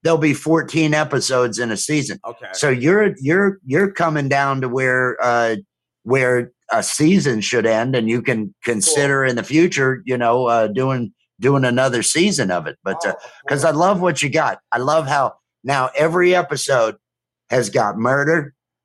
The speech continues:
Speaker 1: uh, and sex.
Speaker 2: Se-,
Speaker 1: Every
Speaker 2: yeah.
Speaker 1: episode,
Speaker 2: Ev-,
Speaker 1: uh,
Speaker 2: and that's, and here's the thing, though, man. So, I, because I know people don't want dialogue, and I'm sorry, man. The dialogue is very important to my <laughs> fucking puppet shows, man. I'm like Quentin Tarantino.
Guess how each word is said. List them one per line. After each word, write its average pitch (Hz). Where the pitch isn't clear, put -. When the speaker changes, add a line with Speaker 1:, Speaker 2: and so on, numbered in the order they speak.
Speaker 1:
uh, 117
and 123
sex. -
Speaker 2:
Se-, -
Speaker 1:
Every 151
Speaker 2:
yeah. 151
Speaker 1:
episode, 120
Speaker 2:
Ev-, 147
Speaker 1:
uh, -
Speaker 2:
and 101
that's, 160
and 175
here's 269
the 165
thing, 208
though, 120
man. 127
So, 247
I, 165
because 175
I 185
know 214
people 185
don't 175
want 165
dialogue, 92
and 127
I'm 170
sorry, 214
man. 147
The 143
dialogue 185
is 123
very 226
important 180
to 147
my 151
<laughs> -
fucking 247
puppet 220
shows, 110
man. 165
I'm 208
like 214
Quentin 208
Tarantino. 175